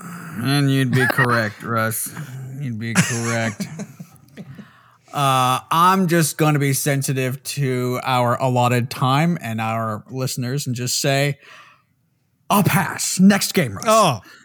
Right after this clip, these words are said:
Speaker 2: there you go. Very good. So the next title is Destruction All-Stars.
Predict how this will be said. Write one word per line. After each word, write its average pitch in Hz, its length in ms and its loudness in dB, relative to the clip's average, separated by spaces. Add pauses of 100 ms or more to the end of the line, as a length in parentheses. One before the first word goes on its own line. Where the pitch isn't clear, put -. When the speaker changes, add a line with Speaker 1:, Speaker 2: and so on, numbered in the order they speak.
(140)
Speaker 2:
there 233 200 6
you 185 80 8
go. 165 200 6
Very 185 240 6
good. 147 240 4 (420)
So 240 320 6
the 220 140 4
next 262 320 2
title 226 460 4
is 214 540 4
Destruction 233 840 2 (100)
All-Stars. 202 880 4